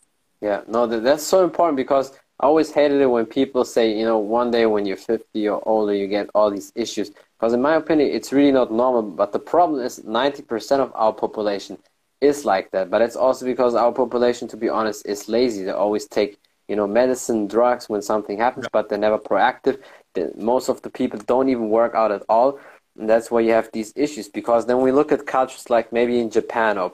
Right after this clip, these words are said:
Speaker 1: people who live close to the mountains or to the sea. When you
Speaker 2: Mm-hmm.
Speaker 1: see all these older people, they have no issues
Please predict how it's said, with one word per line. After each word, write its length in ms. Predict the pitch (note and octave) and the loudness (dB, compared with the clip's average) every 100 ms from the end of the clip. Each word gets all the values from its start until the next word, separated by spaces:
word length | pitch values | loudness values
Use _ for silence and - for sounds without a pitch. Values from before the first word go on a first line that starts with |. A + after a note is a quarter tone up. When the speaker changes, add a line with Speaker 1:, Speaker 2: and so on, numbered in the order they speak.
| - | -6
Speaker 1:
people 280 | A#2+ A#2 | -6 -2
who 100 | A2 | -2
live 240 | G#2+ G#2+ - | 2 0 0
close 240 | A#2+ A#2 A2+ | 2 2 0
to 120 | G#2+ | -6
the 100 | G#2 | -4
mountains 540 | A2 A#2+ A2+ A2 F#2+ | 0 0 -2 -6 -10
or 100 | A2 | -10
to 140 | F#2+ G#2+ | -10 -10
the 120 | G2+ | -10
sea. 400 | - C3 A2+ - - _ _ | -6 -4 -4 -6 -16 _ _
When 200 | G#2 G#2+ | -4 -2
you 80 | C3 | 0
Speaker 2:
Mm-hmm. 80 | C#3+ | 0
Speaker 1:
see 140 | E3 | -2
all 240 | - C#3+ C3+ | 2 2 2
these 180 | C3+ - | 0 0
older 280 | E3 E3 C3+ | 2 2 0
people, 400 | - G2 F#2 F2 | -2 -6 -8 -4
they 100 | G#2+ | 0
have 180 | D3 | 0
no 200 | D3 C#3+ C3 | 2 -2 0
issues 420 | E3 - G2 | -6 -6 -10